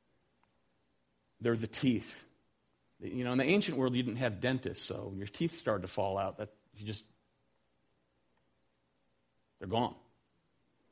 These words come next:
Your wife has to grind up your food. You may lose your teeth today. You may have to have some bridge work done,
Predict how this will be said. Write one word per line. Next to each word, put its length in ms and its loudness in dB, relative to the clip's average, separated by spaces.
Your 80 -8
wife 160 0
has 140 2
to 80 -10
grind 400 2
up 260 2
your 120 -14
food. 320 -2
You 80 -8
may 140 2
lose 220 2
your 80 -4
teeth 320 2
today. 420 8
You 280 0
may 160 2
have 200 0
to 60 -2
have 200 2
some 160 -2
bridge 260 4
work 280 2
done, 280 2